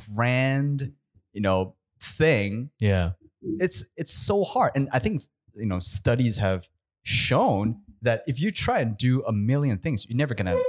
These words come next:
Speaker 1: you're, you're never gonna make it, right? You do, you make, you know, small changes, small
Speaker 2: Uh-huh.
Speaker 1: changes, right? And you consistently do those small changes over time, and then, you know, that builds up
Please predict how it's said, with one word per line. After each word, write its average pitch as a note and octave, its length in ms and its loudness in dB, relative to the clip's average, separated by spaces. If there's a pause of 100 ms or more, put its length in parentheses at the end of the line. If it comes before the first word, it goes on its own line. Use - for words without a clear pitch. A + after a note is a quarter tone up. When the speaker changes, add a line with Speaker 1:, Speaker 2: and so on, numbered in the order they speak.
Speaker 1:
you're, B2 140 0
you're A#2+ 120 -4
never C#3+ 140 0
gonna F2 160 -6
make G2 220 -2
it, - 120 -12 (280)
right? F2 180 -4 (200)
You C#3+ 60 0
do, F#3 200 0 (180)
you D3 80 4
make, E3 200 2 (200)
you A#2 80 -2
know, G#2 80 2
small F#3+ 640 2
changes, D3+ 500 0
small G2 360 4
Speaker 2:
Uh-huh. F2+ 60 0
Speaker 1:
changes, F2+ 640 -2 (200)
right? F#2 220 -2 (220)
And C#3 120 4
you C3+ 200 2 (220)
consistently D#3 720 2
do A#2+ 220 0
those A2 140 0
small G#2 260 -2
changes F#2 400 -2
over E2 180 -6
time, G#2 440 -4 (300)
and A#2 180 2
then, A2+ 320 2 (400)
you G#2+ 80 -2
know, F2+ 160 0
that - 340 -2
builds F#2 320 -2
up - 240 -2